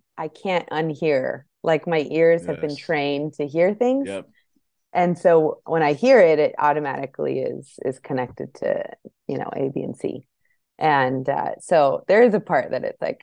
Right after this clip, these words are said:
Speaker 1: uh, it's just how I think, you know, and
Speaker 2: Yeah.
Speaker 1: it's like, you know, a marketing guru, they think, uh, marketing all the time with, like, phrases and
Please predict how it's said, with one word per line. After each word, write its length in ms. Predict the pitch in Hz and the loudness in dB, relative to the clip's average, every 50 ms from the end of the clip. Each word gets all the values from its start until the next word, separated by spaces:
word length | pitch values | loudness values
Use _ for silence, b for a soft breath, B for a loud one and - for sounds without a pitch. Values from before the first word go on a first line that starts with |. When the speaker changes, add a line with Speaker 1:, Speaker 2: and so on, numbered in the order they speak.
| - | -2
Speaker 1:
uh, 220 | - 170 165 160 151 | 2 4 4 4 4
it's 320 | 156 147 147 - - - - | 4 2 0 -2 -8 -4 -4
just 360 | 151 139 143 - _ - _ - | -4 -4 -4 -10 _ -20 _ -16
how 220 | - - 165 156 | -8 -2 0 0
I 160 | - 147 135 | 0 0 -2
think, 540 | - _ - 269 339 - - - - - _ _ _ _ - | -4 _ -2 0 0 0 -4 -6 -20 -20 _ _ _ _ -4
you 160 | 180 180 175 | -2 0 0
know, 340 | 165 156 143 151 175 - _ _ _ _ - | 0 0 0 -2 -4 -6 _ _ _ _ -8
and 580 | - 170 160 156 147 147 147 147 147 - - _ _ | -4 -2 -2 -2 -2 -4 -6 -8 -10 -12 -14 _ _
Speaker 2:
Yeah. 120 | - - 175 | 0 0 0
Speaker 1:
it's 160 | 170 - - | 0 0 0
like, 180 | 202 190 175 - _ _ _ - _ _ _ | 0 0 0 -4 _ _ _ -20 _ _ _
you 160 | - 190 185 | -8 -4 -2
know, 120 | 175 160 | -2 -2
a 80 | 147 147 | -2 -2
marketing 600 | 147 143 139 160 160 - 165 156 139 135 135 131 | -4 -2 -2 -2 -2 -2 -4 -4 -2 -4 -6 -8
guru, 580 | - - 143 139 127 127 127 127 131 135 127 - _ _ _ _ _ _ _ _ _ - | -6 -4 -4 -4 -2 -4 -4 -4 -4 -6 -6 -8 _ _ _ _ _ _ _ _ _ 0
they 300 | - 165 165 170 165 165 - - - | 4 6 6 6 4 0 -8 -8 -2
think, 320 | 175 180 196 185 170 - _ _ - - | 0 2 2 0 -2 -4 _ _ -4 -2
uh, 220 | 156 151 143 - - - - - - | 0 2 2 0 -2 -8 -20 -14 -10
marketing 580 | 156 156 147 151 175 220 214 202 156 139 131 | -8 -2 0 2 2 2 0 0 -2 -2 -2
all 140 | 135 139 156 165 | 0 -2 0 0
the 100 | 170 165 | 0 -2
time 380 | - - 185 190 165 135 147 | -2 -6 -4 -4 -4 -6 -8
with, 160 | 143 135 131 _ - | -10 -12 -14 _ -10
like, 420 | - 151 131 - - _ - - - _ | -8 -6 -6 -6 -8 _ -16 -20 -14 _
phrases 640 | - 208 208 214 214 180 160 165 151 139 139 131 127 | 2 4 6 6 6 6 6 6 6 6 4 0 -2
and 300 | 147 139 135 131 135 131 | -4 -4 -4 -6 -8 -10